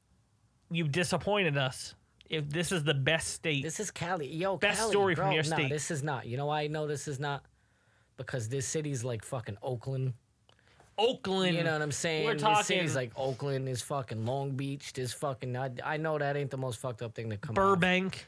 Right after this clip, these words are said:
Speaker 2: Yeah, that, that's not the most fucked up thing to come out of Cali. I know that shit for a fact.
Speaker 1: All I'm saying is that this is what was submitted. Now, California, I'm gonna give you,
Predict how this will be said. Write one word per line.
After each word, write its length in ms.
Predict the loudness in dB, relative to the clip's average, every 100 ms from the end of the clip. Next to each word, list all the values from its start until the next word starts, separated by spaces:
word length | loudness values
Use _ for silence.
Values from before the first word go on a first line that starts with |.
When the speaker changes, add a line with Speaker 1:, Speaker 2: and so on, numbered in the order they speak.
| -10
Speaker 2:
Yeah, 200 | -6 -4
that, 180 | -4 -4
that's 220 | -4 -4
not 160 | -6 -6
the 80 |
most 200 | -4 -4
fucked 200 | -6 -8 -8
up 140 | -8
thing 160 | -6 -6
to 60 |
come 160 | -6 -6
out 120 | -6
of 60 | -6
Cali. 340 | -6 -6 -4
I 40 | -4
know 140 | -4
that 200 | -4 -4
shit 180 | -6 -8
for 160 | -8 -12
a 40 |
fact. 340 | -10 -10 -10 -14 _ _ _ _ _ _ _ _ _ _
Speaker 1:
All 200 | 2 4
I'm 80 | 4
saying 360 | 2 0 2 0
is 120 | 0
that 200 | 0 2
this 180 | 0 0
is 80 |
what 240 | 0 0 0
was 140 | -2
submitted. 480 | 0 0 2 0 -2 -8 _ _ -20 -20 _ -20 _ _ _ _ _ _ _ _
Now, 200 | 2 2
California, 600 | 4 4 4 4 4 2 0 -8 _ _
I'm 200 | -2 0
gonna 160 | 2 2
give 200 | 2 2
you, 460 | 2 2 2 -2